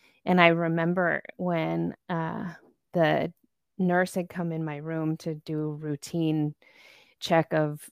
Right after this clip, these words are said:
you know, all my regular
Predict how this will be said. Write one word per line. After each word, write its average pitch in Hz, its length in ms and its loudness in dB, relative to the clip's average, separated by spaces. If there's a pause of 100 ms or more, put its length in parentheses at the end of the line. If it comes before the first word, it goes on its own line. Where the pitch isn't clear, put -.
you 165 140 0
know, 151 240 -4 (480)
all 160 240 6
my 151 560 2 (640)
regular 156 760 -2